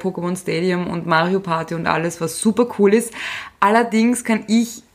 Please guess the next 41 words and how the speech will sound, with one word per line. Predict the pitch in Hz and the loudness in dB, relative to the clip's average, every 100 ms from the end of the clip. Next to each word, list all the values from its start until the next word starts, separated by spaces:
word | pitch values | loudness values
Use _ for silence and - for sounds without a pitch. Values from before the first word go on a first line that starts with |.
| _ | _
persönlich | 196 190 202 202 214 214 | -4 -2 2 2 4 2
nichts | 202 202 208 | 0 -2 -4
mit | 202 | -8
Spielen, | - 202 196 | -6 -4 -2
mit | 185 - | -2 2
alten | 180 190 214 | 2 2 -4
Spielen | - 208 202 | -2 -2 -2
anfangen, | 175 - 180 180 | -4 -4 -4 -2
die | 170 | -4
ich | |
nicht | 175 - | -6 -6
gespielt | 175 - 151 | -10 -8 -6
habe. | 147 139 139 | -6 -6 -4
Also, | 156 156 165 160 - _ _ _ _ _ - | -4 -2 -2 -4 -10 _ _ _ _ _ -8
um | 180 | -4
das | 170 | -2
besser | 175 170 185 | 0 0 -2
zu | - | -2
erklären, | 180 - 165 160 180 190 - - - - | -4 0 2 4 2 -4 -12 -14 -6 2
ähm, | 170 170 170 170 160 _ _ - | 4 4 0 -2 -6 _ _ 0
wenn | 190 | 2
ich | 190 | 2
die | 202 | 0
Spielmechanik | - 214 220 214 196 180 175 | 0 2 2 4 2 2 -2
und | 180 | -4
so | - 175 165 | -2 -2 -2
und | 175 165 | -4 -6
die | |
pixelige | 165 202 190 202 175 165 | -8 -6 -2 0 0 -2
Grafik | - 156 160 202 196 | -2 2 2 4 0
nicht | 185 180 160 | 0 0 -4
als | - | -4
Kind | - 254 240 | 2 2 2
gekannt | 185 175 160 165 | -4 -2 -2 -2
habe, | 160 170 | -2 0
dann | 175 165 | 0 -2
gefällt's | - 156 156 | 0 0 0
mir | 170 143 | -2 -4
heute | 147 135 143 | -4 -6 -8
nicht | 139 - | -8 -8
mehr. | 143 139 | -6 -6